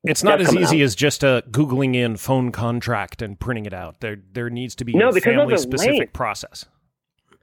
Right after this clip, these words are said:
Speaker 2: And a lot of the ones out there are, like, one sheet, and they're,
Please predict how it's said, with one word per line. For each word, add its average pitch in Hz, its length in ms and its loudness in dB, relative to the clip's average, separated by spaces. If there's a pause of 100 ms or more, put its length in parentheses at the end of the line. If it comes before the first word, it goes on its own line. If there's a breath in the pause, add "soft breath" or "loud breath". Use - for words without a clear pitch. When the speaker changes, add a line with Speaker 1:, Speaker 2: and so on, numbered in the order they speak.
(480)
Speaker 2:
And 143 300 -4
a - 20 0
lot 190 160 4
of 220 60 2
the 214 60 4
ones 175 160 2
out 175 160 2
there 151 160 2
are, 139 60 -2
like, 123 180 -6
one 143 320 -2 (160)
sheet, 160 220 -4 (360)
and 117 180 -6
they're, 107 260 -6